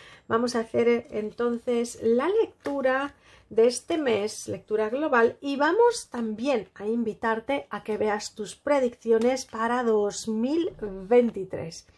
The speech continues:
Predicciones sumamente importantes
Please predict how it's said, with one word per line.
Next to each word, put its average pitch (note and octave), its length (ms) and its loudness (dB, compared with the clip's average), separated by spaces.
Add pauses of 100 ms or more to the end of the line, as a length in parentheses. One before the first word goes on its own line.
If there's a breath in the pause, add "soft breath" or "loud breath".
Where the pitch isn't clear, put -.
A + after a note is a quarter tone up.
(500 loud breath)
Predicciones F#4 640 4
sumamente E4+ 1000 2
importantes D4 1160 -2